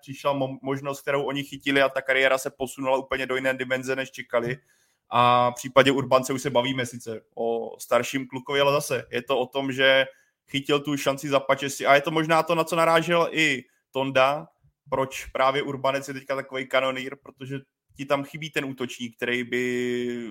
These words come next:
byl víc produktivní, který by byl právě tím středobodem,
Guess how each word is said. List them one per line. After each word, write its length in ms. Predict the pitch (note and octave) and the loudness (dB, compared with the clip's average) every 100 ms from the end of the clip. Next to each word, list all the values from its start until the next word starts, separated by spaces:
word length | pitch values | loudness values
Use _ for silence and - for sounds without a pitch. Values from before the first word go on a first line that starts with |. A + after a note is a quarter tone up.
| F2+ A1 _ | -14 -18 _
byl 280 | A#2 C3 C3 | -4 -2 -2
víc 180 | B2+ | -6
produktivní, 600 | - B2 B2 B2 B2+ B2+ | -6 -4 -4 -6 -8 -8
který 360 | B2 B2 B2+ B2+ A#2+ _ _ | -4 -2 -2 -2 -8 _ _
by 80 | B2+ | -8
byl 160 | C3 | -6
právě 320 | B2+ B2+ B2 B2 | 2 4 4 2
tím 160 | C3 | -6
středobodem, 720 | B2 - A#2+ B2 B2 A#2+ B2 | -10 -6 -4 -4 -2 0 0